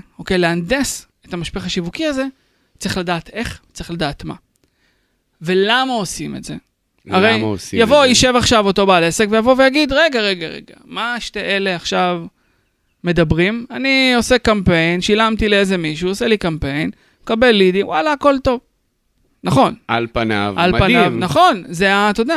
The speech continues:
Speaker 1: הפרפקט בעניין. אבל שנינו יודעים את זה, כי אנחנו עובדים פה עם הרבה לקוחות, שנינו יודעים את זה שזה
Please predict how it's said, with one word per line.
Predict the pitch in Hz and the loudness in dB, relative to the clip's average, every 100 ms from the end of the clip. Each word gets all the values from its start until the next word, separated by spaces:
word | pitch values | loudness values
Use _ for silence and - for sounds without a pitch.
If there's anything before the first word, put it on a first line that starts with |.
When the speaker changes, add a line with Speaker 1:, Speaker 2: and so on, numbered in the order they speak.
| 175 | 0
Speaker 1:
הפרפקט | 170 226 240 185 170 | 0 0 0 -4 -6
בעניין. | 160 151 160 156 _ _ _ _ _ 196 | -6 -8 -10 -12 _ _ _ _ _ -12
אבל | 156 165 160 160 - | -4 -2 -2 -4 -2
שנינו | 240 339 | 2 4
יודעים | 269 175 160 156 | 4 4 2 -2
את | |
זה, | 156 165 170 | -6 -10 -12
כי | - | -20
אנחנו | 156 156 | -18 -10
עובדים | 180 | -6
פה | 180 | -4
עם | 175 | -4
הרבה | 160 247 | -2 -2
לקוחות, | 226 - - 147 - _ _ _ | -4 -8 -8 -8 -10 _ _ _
שנינו | - 240 | -2 0
יודעים | 196 202 | 2 0
את | 202 | -2
זה | 226 | -6
שזה | 240 233 | -6 -8